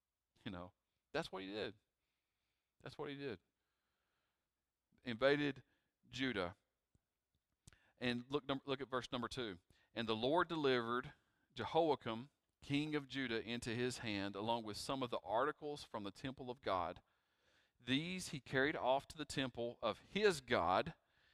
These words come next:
in Babylonia and put in the treasure house of his God," you see. So Nebuchadnezzar,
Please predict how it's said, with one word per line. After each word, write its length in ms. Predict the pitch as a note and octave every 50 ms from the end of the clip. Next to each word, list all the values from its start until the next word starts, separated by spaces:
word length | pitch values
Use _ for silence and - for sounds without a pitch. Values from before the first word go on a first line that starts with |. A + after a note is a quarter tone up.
| _ _ _ -
in 120 | A2+ A2
Babylonia 840 | G2+ A#2 A#2+ C3 D3 D3+ C#3 B2 A#2 A2 G#2+ G#2 G2 G2+ G#2+ A#2 A#2+ _ _ _ _ _ _ _ _ -
and 160 | G#2 G#2 -
put 240 | - - C3+ B2 - _ _
in 180 | - C3+ C#3 C#3+
the 60 | D3
treasure 500 | - - - - D#3 C#3+ D3 C3+ B2 G#2 -
house 360 | B2 G#2+ G#2+ G#2+ A2+ - - -
of 160 | - A2+ G#2 - _ _ _ _
his 520 | - - F3 E3+ E3+ D#3 C3+ A2+ - - - _ _ _ -
God," 500 | B2 A2 G2+ F2+ E2+ E2 E2 D#2+ - - _ _ _ _ _
you 80 | G#2 G2
see. 400 | - - B2 G#2+ F#2+ F2 E2+ - _ _ _ _ _ _ - - - _ _ _
So 140 | - - C#3+
Nebuchadnezzar, 840 | B2+ C#3 E3 G#3+ F#3 F#3 - - F#3+ F3 E3+ D#3+ D3+ D#3 D3 C#3+